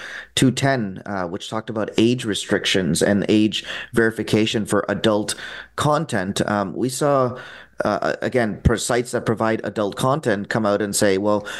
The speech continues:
we're just gonna pull out of Canada." And it kinda creates this ripple effect. And I know that is one, one example, but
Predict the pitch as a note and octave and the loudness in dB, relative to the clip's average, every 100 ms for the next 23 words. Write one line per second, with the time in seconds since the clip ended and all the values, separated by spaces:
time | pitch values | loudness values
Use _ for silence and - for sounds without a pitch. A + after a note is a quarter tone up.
0 | - B2 C3 C3 B2+ A2+ - A#2 G#2+ G#2+ | -2 2 2 0 -2 0 2 2 2 2
1 | G#2+ G2+ - - - - _ - C#3 C#3+ | 0 -2 -6 -18 -20 -20 _ 0 2 4
2 | B2+ A2 G2 A#2 A#2 F#3 G#3+ G#3 G#3 G3+ | 4 2 2 -2 0 0 0 0 0 0
3 | D#3 B2 B2+ B2+ E3+ A2 G#2+ F2 - G#2+ | 0 2 2 4 4 4 0 -2 0 2
4 | G#2 B2 C3+ B2 - - - - C3 C3 | 4 4 2 0 -6 -14 -4 0 2 2
5 | A2 A#2 C3+ - A#2 C3 G#2 G#2+ C3 D#3+ | -2 -4 -6 -4 -4 -4 0 4 4 4
6 | E3 A#2+ A#2 A2+ G2 | 2 0 2 0 0